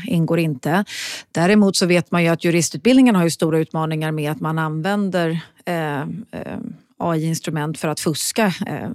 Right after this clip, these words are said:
eventuellt. Så det har ju, eh, varit en hel del problem med att försöka förstå och komma åt hur man använder sig av chat G P T till exempel för att, att fuska på, på prov och så. Amerikanska bar exam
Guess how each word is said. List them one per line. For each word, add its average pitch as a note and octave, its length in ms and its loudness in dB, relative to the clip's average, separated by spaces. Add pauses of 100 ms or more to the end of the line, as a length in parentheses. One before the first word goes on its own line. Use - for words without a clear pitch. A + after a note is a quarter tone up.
eventuellt. D#3 500 -4
Så F3+ 80 -6
det F3+ 100 -2
har F3 120 0
ju, D#3+ 200 -2
eh, - 800 -14 (240)
varit - 480 -4
en E3 80 0
hel D3+ 160 -2
del B2+ 140 -4
problem C#3 340 -4
med B2+ 60 -2
att - 60 -6
försöka C#3+ 400 -6
förstå D3 400 -4
och C#3+ 120 -2
komma D3+ 280 -2
åt D#3+ 400 -2
hur D#3+ 40 -2
man D3 180 -4
använder D3 320 -8
sig C3 220 -8
av D3 100 -8
chat D3 220 -10
G - 100 -14
P C3+ 100 -12
T - 180 -10
till - 140 -8
exempel - 420 -6
för - 140 -6
att, C#3 280 -6
att A#2 180 -4
fuska - 480 -2
på, D#3+ 320 -4
på - 140 -10
prov C#3 300 0
och A#2+ 80 0
så. E3 260 0 (400)
Amerikanska F3 720 4
bar E3+ 220 4
exam E3 580 2